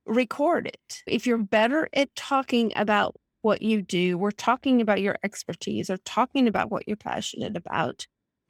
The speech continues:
get a recorder. And as you're in the car driving somewhere, or as you're out walking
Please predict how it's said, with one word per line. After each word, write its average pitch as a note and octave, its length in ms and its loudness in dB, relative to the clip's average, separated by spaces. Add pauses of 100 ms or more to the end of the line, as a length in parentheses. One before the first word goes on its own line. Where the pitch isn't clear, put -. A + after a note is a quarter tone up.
get A3+ 220 4
a B3 100 4
recorder. B3 840 0 (500)
And G#3+ 760 4 (400)
as A3+ 280 2
you're A#3 640 4 (300)
in B3 160 6
the C4 80 6
car C4 320 2
driving A#3 600 4
somewhere, G3+ 680 0
or G#3 120 4
as G#3 160 2
you're A#3 100 2
out - 240 2
walking G#3 760 0